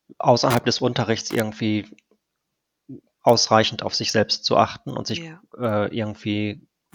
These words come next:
Speaker 1: gut vorbereitet, ausgeruht und, äh, in einem guten Zustand in den Unterricht zu begeben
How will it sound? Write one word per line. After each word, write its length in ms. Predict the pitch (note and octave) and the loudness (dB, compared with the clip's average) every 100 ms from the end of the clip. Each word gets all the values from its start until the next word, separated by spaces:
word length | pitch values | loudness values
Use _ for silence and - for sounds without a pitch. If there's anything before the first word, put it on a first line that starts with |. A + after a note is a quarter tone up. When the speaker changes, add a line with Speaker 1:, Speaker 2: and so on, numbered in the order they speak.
| A#2 | -8
Speaker 1:
gut 200 | A2 A2+ | -4 -4
vorbereitet, 600 | - A2 G2+ - G#2 - | 4 4 4 2 0 0
ausgeruht 680 | G2+ G#2+ - A#2+ B2+ B2 B2 - - - - - - - _ | 0 2 0 -2 0 0 0 -8 -16 -16 -16 -18 -20 -20 _
und, 300 | A2 G#2+ G#2 | -4 -2 -2
äh, 300 | G#2+ G2+ G#2 | 2 2 2
in 200 | B2+ G#2 | -2 -4
einem 160 | G2+ G2 | -6 -2
guten 220 | A#2+ C#3 | -2 -2
Zustand 420 | - B2 - B2+ | -2 -2 0 0
in 100 | B2 A2+ | -2 -2
den 40 | |
Unterricht 420 | B2+ C3 B2 B2 | 0 0 0 -2
zu 120 | - A2+ | -4 -2
begeben 540 | A#2+ A#2+ A2+ A#2 B2 | 0 2 2 0 -10